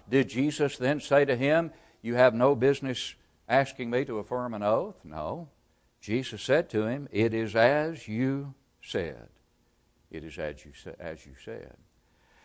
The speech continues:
And so we do see from these passages that we've looked at that there were oaths that were enjoined upon, uh, those under the law of Moses. There were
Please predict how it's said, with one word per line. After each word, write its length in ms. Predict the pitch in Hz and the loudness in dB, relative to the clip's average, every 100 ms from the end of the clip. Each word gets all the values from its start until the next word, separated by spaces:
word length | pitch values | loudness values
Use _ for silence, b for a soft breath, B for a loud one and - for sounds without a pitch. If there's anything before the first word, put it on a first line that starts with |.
| _ | _
And 100 | - | -10
so 160 | 104 151 | 4 6
we 160 | 143 143 | 6 4
do 220 | 165 202 | 6 6
see 280 | - 165 156 | 4 2 2
from 200 | 127 120 | 0 0
these 180 | 120 - | -2 -2
passages 720 | 139 151 143 113 98 107 - | -2 -2 -2 -6 -4 -6 -4
that 120 | 101 | -4
we've 180 | 104 95 | -2 0
looked 260 | 139 180 | -2 0
at 400 | 98 82 92 113 | 0 0 0 -2
that 280 | - 107 104 b b b | 0 0 0 b b b
there 160 | - 123 | 4 4
were 220 | 110 107 | 6 2
oaths 580 | 120 202 156 143 - - | 4 4 2 0 -8 -6
that 260 | 117 110 107 | 0 0 -2
were 340 | 110 110 101 - _ _ _ | -4 -4 -6 -12 _ _ _
enjoined 560 | 104 117 95 120 208 233 | -6 -4 2 4 4 2
upon, 500 | - 107 92 82 73 - _ _ _ _ _ | -2 -2 -2 -4 -8 -18 _ _ _ _ _
uh, 300 | - 76 71 76 | -12 -8 -8 -6
those 300 | 92 107 98 | 0 0 0
under 160 | 107 85 | -6 -6
the 120 | 95 | -6
law 240 | 92 90 | -2 0
of 60 | 78 | -2
Moses. 460 | 87 87 78 58 52 _ _ _ _ _ _ | -6 -10 -12 -20 -20 _ _ _ _ _ _
There 200 | 90 104 | -2 0
were 420 | 101 107 98 90 | 0 0 0 -2